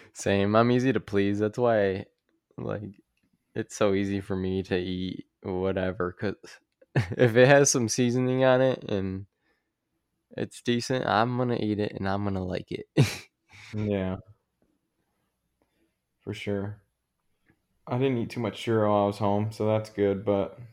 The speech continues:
Speaker 2: I
Speaker 1: <laughs>
Speaker 2: made up for it in su-, other sugary stuff.
Speaker 1: Yeah, I mean, you didn't need to eat the cereal 'cause you were
Speaker 2: Yeah.
Speaker 1: <laughs> eating probably an average. Josh w-, Josh was going for the triple double. He was
Speaker 2: Oh my
Speaker 1: trying to,
Speaker 2: God.
Speaker 1: trying to get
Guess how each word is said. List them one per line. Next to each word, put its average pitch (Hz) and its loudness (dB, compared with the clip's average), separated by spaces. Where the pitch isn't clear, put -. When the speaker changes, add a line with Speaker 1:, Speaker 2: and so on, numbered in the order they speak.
Speaker 2:
I - 0
Speaker 1:
<laughs> - 0
Speaker 2:
made 98 -2
up 69 -6
for 107 0
it - -6
in 104 -6
su-, 110 -10
other 101 -2
sugary 101 -2
stuff. 101 -4
Speaker 1:
Yeah, 101 8
I 98 4
mean, 101 2
you 107 4
didn't 104 4
need 98 2
to 98 0
eat 98 -2
the 101 -4
cereal 101 2
'cause 101 0
you 101 0
were 101 -2
Speaker 2:
Yeah. - -
Speaker 1:
<laughs> 110 2
eating 104 2
probably 101 4
an 98 2
average. 98 0
Josh 117 4
w-, - -4
Josh 120 8
was 117 -4
going 110 4
for 113 0
the 104 0
triple 104 2
double. 101 0
He 117 -6
was 107 -2
Speaker 2:
Oh 101 -4
my - -
Speaker 1:
trying 107 2
to, 95 -2
Speaker 2:
God. 95 -4
Speaker 1:
trying 117 2
to 107 2
get 104 6